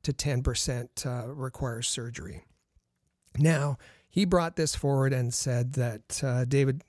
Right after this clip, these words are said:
uh, Reinbacher was suffering from this condition. Um,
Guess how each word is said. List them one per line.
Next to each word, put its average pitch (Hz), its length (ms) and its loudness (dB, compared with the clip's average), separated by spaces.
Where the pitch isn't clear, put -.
uh, 123 100 0
Reinbacher 160 760 4
was 127 140 0
suffering 139 480 0
from 135 280 4
this 127 200 4
condition. 127 640 2
Um, 151 400 4